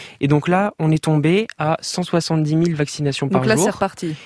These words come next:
Speaker 1: Et là, c'est reparti, exactement. AstraZeneca est revenu, euh, dans nos vacci-, dans nos vaccinodromes. C'est aujourd'hui, euh, trente-cinq pour cent des vaccinations à peu près. Et donc, on est, euh, à un palier autour de deux cent soixante-dix mille injections, euh, quotidiennes.
Speaker 2: Et ça va continuer à augmenter justement avec ces nouveaux vaccinodromes ? On va, il y a, il va y avoir un, un maximum à un moment ?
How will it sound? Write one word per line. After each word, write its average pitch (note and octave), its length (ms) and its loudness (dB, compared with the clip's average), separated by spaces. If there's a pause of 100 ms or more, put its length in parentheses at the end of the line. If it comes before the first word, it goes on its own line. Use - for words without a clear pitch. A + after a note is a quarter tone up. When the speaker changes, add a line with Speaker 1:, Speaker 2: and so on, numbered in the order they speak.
Speaker 1:
Et C#3 80 2
là, E3+ 100 2
c'est F#3 120 -4
reparti, D3 360 -4
exactement. C#3+ 560 0
AstraZeneca D3 640 0
est C3 40 0
revenu, D#3 540 0
euh, B2 420 -2
dans C#3 200 -2
nos C#3 100 0
vacci-, B2+ 720 -4
dans C3 140 -2
nos C3+ 80 0
vaccinodromes. C3 720 0 (420)
C'est - 100 -2
aujourd'hui, C#3 420 2
euh, C3 120 0
trente-cinq D3+ 400 -2
pour D3+ 160 -8
cent D#3 100 0
des D3 140 0
vaccinations C3 500 -2
à F3+ 60 0
peu C#3 100 -2
près. E3 280 -4 (340)
Et C#3+ 60 -2
donc, E3 260 0
on C#3+ 100 0
est, D#3+ 220 2
euh, B2+ 400 0
à - 120 -2
un C#3 180 0
palier C#3+ 400 2
autour D#3 340 0
de C#3 140 0
deux C#3+ 140 0
cent D#3 160 -2
soixante-dix D3 440 -2
mille D3+ 160 2
injections, C#3+ 540 0
euh, B2+ 40 0
quotidiennes. A#2+ 460 -2
Speaker 2:
Et A3 80 2
ça G#3 160 0
va F#3+ 80 0
continuer A#3 440 0
à A3 120 2
augmenter G#3+ 380 -2
justement A#3 340 0
avec G#3+ 180 0
ces - 160 -4
nouveaux G#3 260 2
vaccinodromes ? G3+ 680 0
On F#3 180 -2
va, E3 260 0
il F#3+ 40 -6
y G3 80 2
a, E3+ 140 0
il F3 80 -6
va F#3+ 80 -2
y - 20 -2
avoir F#3+ 160 0
un, F#3+ 180 0
un D#3+ 140 -2
maximum G#3 540 0
à C4 40 0
un A#3 60 0
moment ? G#3+ 280 0